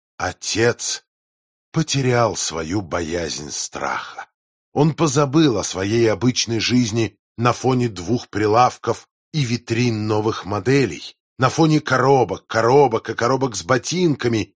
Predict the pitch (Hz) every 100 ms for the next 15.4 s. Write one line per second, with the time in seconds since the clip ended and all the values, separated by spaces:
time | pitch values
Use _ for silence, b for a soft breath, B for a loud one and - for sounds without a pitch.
0 | _ - - - 170 170 127 104 117 117
1 | - 160 - - 127 113 - 180 190 160
2 | 208 180 _ - - 180 117 139 147 170
3 | 160 147 127 147 147 151 - 123 - -
4 | 107 - - _ _ _ _ _ _ _
5 | _ _ _ - - - 110 78 71 117
6 | 127 - 104 92 101 90 120 110 - 101
7 | 101 101 - - 90 87 127 151 - -
8 | _ _ - 143 143 131 175 190 - 165
9 | 147 _ _ - - - 82 90 156 160
10 | 151 151 147 143 151 160 175 139 - 196
11 | - - - - - _ - 185 - -
12 | 175 185 - 180 180 165 165 180 - 160
13 | 180 - 202 202 165 95 - - - _
14 | _ _ _ - 196 160 120 104 101 120
15 | 104 65 - -